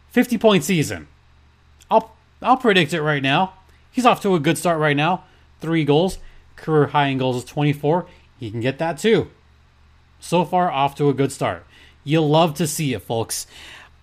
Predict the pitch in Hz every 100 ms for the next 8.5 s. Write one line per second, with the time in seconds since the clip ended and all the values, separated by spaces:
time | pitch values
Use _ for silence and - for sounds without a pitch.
0 | - 160 190 180 147 - - - - -
1 | 190 190 180 160 156 156 139 143 143 147
2 | 127 120 120 139 120 143 147 143 139 151
3 | 160 147 160 139 143 139 135 123 131 123
4 | - 127 120 - - - - _ 127 120
5 | 113 127 143 139 135 131 131 123 127 127
6 | 120 117 - - _ _ 117 110 101 95
7 | - - _ - - 143 151 147 143 143
8 | - 151 139 139 135